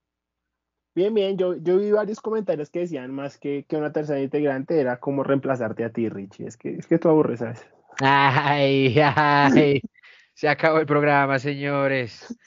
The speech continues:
Speaker 2: Yo soy el de edición, yo soy el de control, se acabó el programa, si Richie se va.
Speaker 1: No, pues, eh, yo solo estoy leyendo lo que decía el Instagram, pero no, no, sería chévere un nuevo
Speaker 2: Pero,
Speaker 1: punto
Speaker 2: pues,
Speaker 1: de
Speaker 2: es que si,
Speaker 1: vista.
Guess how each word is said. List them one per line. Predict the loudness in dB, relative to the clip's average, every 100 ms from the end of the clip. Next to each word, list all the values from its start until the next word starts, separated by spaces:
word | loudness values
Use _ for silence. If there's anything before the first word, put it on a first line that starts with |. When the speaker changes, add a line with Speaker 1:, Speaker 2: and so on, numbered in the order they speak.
| -2 0
Speaker 2:
Yo | 2
soy | 0 -2
el | -4
de | -4 -4
edición, | -4 -2 -2
yo | -4 -6
soy | -4
el | -4
de | -4
control, | -4 -6 -4 -6
se | -4 -8
acabó | -4 -4
el | -4
programa, | -6 -6 -4 -6
si | -8 -10
Richie | -10 -12
se | -10
va. | -10 -12 _ _ _ _ _ _ -16 -14 -14 -18 _ _ -20 -18 -16 -4
Speaker 1:
No, | 2 4
pues, | 6
eh, | 6 4 0
yo | -2
solo | 2 2
estoy | 2 0 2
leyendo | 4 4 4 2
lo | -4 -6
que | -8
decía | -6 -6
el | -6
Instagram, | -6 -6 -6 -6
pero | -6 -2
no, | -2
no, | -2 -4
sería | -2 -2 -2
chévere | 0 0 0
un | -2
nuevo | -2 -4 0
Speaker 2:
Pero, | 2 4
Speaker 1:
punto |
Speaker 2:
pues, | 4
Speaker 1:
de | 4
Speaker 2:
es | 2
que |
si, | 0
Speaker 1:
vista. | 0 0